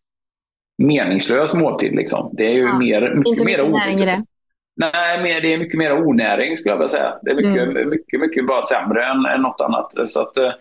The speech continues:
Speaker 1: vi har liksom en liten så här, det blir svårt att säga, det blir svårt att sammanfatta tycker jag, bara säga grönsaker, för det innefattar så otroligt mycket bredd i det. Men allt ifrån väldigt, väldigt hårt besprutad, smaklös,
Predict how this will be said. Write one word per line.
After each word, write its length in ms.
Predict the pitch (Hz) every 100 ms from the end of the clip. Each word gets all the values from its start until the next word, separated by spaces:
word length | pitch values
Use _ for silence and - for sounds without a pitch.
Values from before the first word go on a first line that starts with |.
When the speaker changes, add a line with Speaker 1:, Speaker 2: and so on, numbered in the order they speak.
| - - -
Speaker 1:
vi 260 | - 139 143
har 200 | 156 135
liksom 200 | 131 143
en 60 | 135
liten 200 | 135 135
så 80 |
här, 260 | 135 117 - -
det 220 | - 139
blir 100 | 156
svårt 480 | - 160 131 107 147
att 60 |
säga, 380 | 147 151 131 123 123 _ _ _ -
det 60 | 139
blir 100 | 139
svårt 280 | 151 -
att 80 | -
sammanfatta 540 | 180 147 123 - 127 151
tycker 180 | 160
jag, 120 | 160 131
bara 120 | 131
säga 200 | - 120
grönsaker, 680 | 117 135 120 - 110 -
för 100 | 117
det 60 | 131
innefattar 400 | 143 113 123 120
så 140 | 113
otroligt 580 | - - - 113 110 123
mycket 480 | - - - 113 104
bredd 500 | 127 127 165 165 156
i 240 | 143 131
det. 260 | 110 104 -
Men 80 | 120
allt 220 | 131 127
ifrån 340 | 131 135 117 113 - _ _ _ _ 131
väldigt, 400 | 147 135 110 120
väldigt 220 | 139 117
hårt 300 | - 127 107
besprutad, 800 | - - 127 120 113 - 113 - - _ _ _ _ -
smaklös, 1000 | - 156 139 123 - - 151 - - -